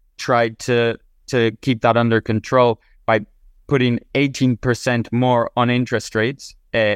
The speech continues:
which are now at a hundred and eighteen. So just so you can imagine, in, in our economies, where, where, you know, the big news is we get a zero point twenty-five percent hike, you know, that the Fed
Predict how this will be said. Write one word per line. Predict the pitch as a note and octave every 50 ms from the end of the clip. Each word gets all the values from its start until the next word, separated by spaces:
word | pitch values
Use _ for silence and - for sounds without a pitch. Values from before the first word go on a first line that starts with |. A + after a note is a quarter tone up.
| - -
which | A#2 A#2+ A2+ -
are | A#2 G#2+ A2
now | A#2 A#2 A#2 A2+ A2
at | - - -
a | A#2+ B2
hundred | G2 C3 C3 C3+ C3 A#2+ B2 A#2
and | A#2 A#2 A#2
eighteen. | A#2 A2+ - - - C#3+ B2+ B2 C3 D#3+ - _ _ _ _ _
So | _ - A2+
just | A2 G#2+ B2+ A#2+ - - _ - - -
so | C#3+
you | B2 B2+ B2+
can | A#2+ - B2+ A#2+
imagine, | A#2+ B2 C3 B2+ B2+ A#2+ A#2+ B2 A#2+ A#2 - _ _ _ _ _ _ -
in, | B2 B2 A#2+ A#2 A#2 A#2 A#2 - - -
in | - B2+ B2+ B2 B2
our | B2+ B2+ B2+ B2+ B2 A#2+ A#2+ A#2 A2+ - -
economies, | - A#2 - - C3+ B2 B2 A#2 A#2 A#2 A2+ G2+ - _ _ _ _ _ -
where, | - B2+ B2 B2 A#2+ G#2+ -
where, | - - A#2+ B2 A#2+ A#2+ A#2+ A#2 A2 - _ _ - A2 G2+ - -
you | - C3+ B2+
know, | A#2+ A2
the | G#2+ A#2
big | A2 C3+ C3 B2+
news | C3 C3 C3 C3 A#2 B2
is | A#2+ G#2+ A2+
we | B2+ A#2+
get | A2 B2 F#2 G#2
a |
zero | - - - C#3+ C#3 C3 A#2+
point | G2+ - - B2+ B2 G#2+ - _ _ _
twenty-five | - - B2+ A#2+ - A2 - - A#2 A#2+ B2+ B2 A#2+ - -
percent | - A#2+ - - A#2 A2+ A2 -
hike, | - - A#2 A2+ A2 - - _ -
you | - A#2+
know, | B2 A2
that | G#2 G2+ G#2 G2
the | G#2+ G2
Fed | - - A#2 A2+ G#2+ -